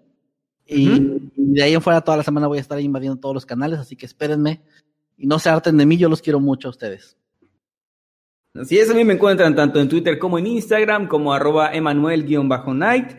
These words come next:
Speaker 2: Y pues por ahí estaremos platicando, o si me quieren ustedes decir algo o mentarme la madre, como decían en el Calabozo del Androide, por allá voy a estar en Twitter e Instagram para pelearnos un rato en Twitter, que, que sabroso es pelearse en Twitter.
Speaker 1: Ay, qué rico,
Speaker 2: Y
Speaker 1: sí.
Speaker 2: pues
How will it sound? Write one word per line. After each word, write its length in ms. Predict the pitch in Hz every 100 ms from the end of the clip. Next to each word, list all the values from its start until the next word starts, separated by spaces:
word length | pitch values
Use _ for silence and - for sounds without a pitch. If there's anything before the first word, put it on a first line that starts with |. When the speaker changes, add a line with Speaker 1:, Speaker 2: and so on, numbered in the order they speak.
| - _
Speaker 2:
Y 120 | - 240
pues 180 | 240
por 160 | - 175
ahí 300 | 165 170 175
estaremos 480 | 151 135 147 151 147
platicando, 600 | 147 147 147 190 190 185
o 120 | 156
si 100 | 135
me 240 | 131 135 135
quieren 240 | 151 151
ustedes 320 | 143 156 147
decir 260 | 139 160 160
algo 360 | 175 170 170 135
o 80 | 135
mentarme 360 | 147 143 156
la 60 | 143
madre, 300 | 143 170 165
como 140 | 147
decían 240 | 131 151 151
en 60 | 156
el 40 |
Calabozo 300 | 139 147 151
del 100 | 156
Androide, 400 | 151 208 247 240 - _ _
por 140 | - 170
allá 200 | 180 208
voy 160 | 202
a 20 | 175
estar 340 | 185 208 214
en 180 | 170 156
Twitter 440 | 160 156 165 156 -
e 120 | 147
Instagram 460 | 139 147 147 160 160
para 180 | 151 143
pelearnos 360 | 151 180 196
un 80 | 196
rato 200 | 202 196
en 80 | 180
Twitter, 360 | 151 147 131
que, 200 | 135 143
que 80 | 139
sabroso 380 | 143 156 147 147
es 60 | 143
pelearse 340 | 139 131 131
en 80 | 131
Twitter. 280 | 127 123 117 - 139
Speaker 1:
Ay, 80 | 135 -
qué 100 | 123
rico, 220 | 131 208
Speaker 2:
Y 100 | 220
Speaker 1:
sí. 80 | -
Speaker 2:
pues 300 | 233 226 -